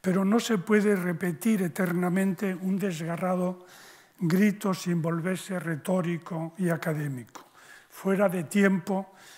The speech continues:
cuando el contexto cambia. Esa libertad y deseo de incorporar siempre algo inédito, algo nuevo para los artistas,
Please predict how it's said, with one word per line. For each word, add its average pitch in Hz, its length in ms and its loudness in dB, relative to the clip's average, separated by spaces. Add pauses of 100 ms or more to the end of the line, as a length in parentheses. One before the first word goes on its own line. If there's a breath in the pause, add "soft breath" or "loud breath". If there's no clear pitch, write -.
(160 loud breath)
cuando 170 340 0
el 170 120 -2
contexto 165 600 -4
cambia. 131 480 -4 (1300 loud breath)
Esa 214 340 4
libertad 185 680 4
y 175 100 0
deseo 202 520 2
de 196 80 2
incorporar 180 680 4
siempre 185 520 -2
algo 180 340 0
inédito, 165 720 2
algo 180 260 0
nuevo 165 480 0
para 147 220 -4
los 135 240 -10
artistas, 185 720 -4